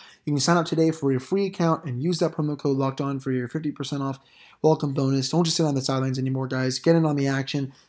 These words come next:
Don't forget, guys, that's promo code Locked On to receive a fifty percent off welcome bonus with your first deposit.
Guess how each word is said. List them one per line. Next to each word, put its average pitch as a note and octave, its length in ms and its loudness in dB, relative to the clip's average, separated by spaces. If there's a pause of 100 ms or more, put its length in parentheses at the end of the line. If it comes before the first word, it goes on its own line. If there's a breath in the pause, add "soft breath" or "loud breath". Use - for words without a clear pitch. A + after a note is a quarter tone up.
Don't E3 180 2
forget, D3+ 300 0
guys, C#3+ 200 0
that's C3+ 140 -4
promo D#3+ 300 0
code C#3+ 160 2
Locked C#3+ 280 -2
On C#3+ 260 -4 (260 soft breath)
to - 80 -2
receive C#3 300 0
a B2 80 0
fifty E3+ 260 0
percent D#3 320 -2
off C#3+ 220 -4
welcome C#3 300 -2
bonus C3 280 -2
with C3 120 -10
your A#2+ 100 -6
first C#3 260 -2
deposit. B2+ 480 -6